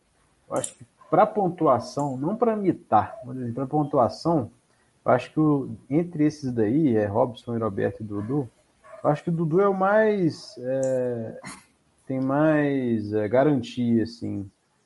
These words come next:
menos arriscado, vamos dizer, por conta da, da participação dele em outros scouts, né?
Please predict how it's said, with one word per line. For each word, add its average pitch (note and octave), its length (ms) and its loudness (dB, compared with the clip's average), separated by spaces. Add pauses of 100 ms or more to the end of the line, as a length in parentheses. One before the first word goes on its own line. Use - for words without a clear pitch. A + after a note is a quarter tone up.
(220)
menos E3+ 300 4
arriscado, B2 640 4
vamos G2+ 240 -12
dizer, G2 120 -16 (140)
por D3 140 -14
conta D3 360 -4
da, D#3 480 2 (640)
da A#2+ 60 -6
participação C#3+ 840 4
dele C#3+ 300 2
em C#3 40 2
outros C3 380 -4
scouts, A#2+ 480 2
né? A#2 160 -2